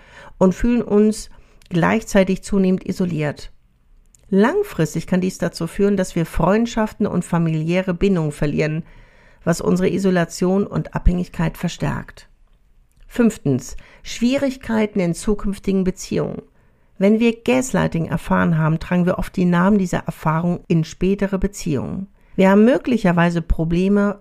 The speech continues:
Vertrauen zu entwickeln oder sind übermäßig misstrauisch, was zu Konflikten in neuen Partnerschaften führen kann. In vielen Fällen haben wir auch Schwierigkeiten, Grenzen zu setzen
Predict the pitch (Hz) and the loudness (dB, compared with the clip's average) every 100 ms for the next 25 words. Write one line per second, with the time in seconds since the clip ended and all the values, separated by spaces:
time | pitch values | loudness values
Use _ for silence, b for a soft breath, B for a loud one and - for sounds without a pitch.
0 | _ - 196 - 190 165 - 131 139 - | _ -6 -2 2 2 2 -2 -4 -4 -6
1 | 147 131 - - - _ - - 220 226 | -6 -4 -4 -8 -16 _ -18 0 2 4
2 | 240 262 262 190 185 208 196 202 196 196 | 4 0 -2 -2 0 2 4 4 2 -2
3 | - 233 - - - - - b b b | -2 -4 -2 -6 -6 -8 -16 b b b
4 | b - 175 - 180 170 160 - 208 214 | b -2 -2 -2 -2 0 -2 0 0 0
5 | - 202 160 160 160 190 196 165 170 185 | -2 -2 0 2 2 0 -2 -4 -2 -4
6 | 175 175 - 180 - 196 160 - - - | -4 -6 -4 -4 0 0 0 -4 -6 -6
7 | 185 - _ _ _ _ _ 214 214 - | -8 -12 _ _ _ _ _ 2 2 2
8 | 359 320 - 196 190 185 175 170 - 233 | -2 -2 2 4 4 2 0 -2 -4 -4
9 | 269 208 202 160 156 156 - 220 254 147 | -2 -2 -2 -4 -2 -2 0 -2 -2 -6
10 | 147 147 143 135 - 147 | -4 -2 -2 -2 -2 -2